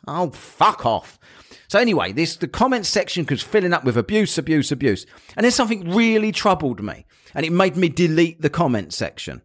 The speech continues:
right? And it was not just one thing, two or three people wrote it. Long dialogues trying to, uh, recruit me into the cult of flat earth.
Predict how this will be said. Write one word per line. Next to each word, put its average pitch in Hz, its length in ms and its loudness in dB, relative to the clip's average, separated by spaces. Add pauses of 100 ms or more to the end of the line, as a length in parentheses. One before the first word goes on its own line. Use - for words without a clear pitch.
right? 135 200 -4 (640)
And 190 80 0
it 208 80 0
was 185 220 -2 (160)
not 247 220 4
just 254 160 0
one 202 180 2
thing, 117 300 -6
two - 260 0
or 190 80 4
three 185 220 0
people 104 300 -6
wrote 92 240 -6
it. 76 140 -12 (100)
Long 262 680 2
dialogues 120 880 -2 (1160)
trying 214 560 0
to, 185 400 2
uh, 165 120 -4
recruit 208 600 0
me 107 240 0
into 139 300 -2
the - 100 -2
cult 143 440 2
of 123 100 -4
flat 131 320 0
earth. 95 380 -2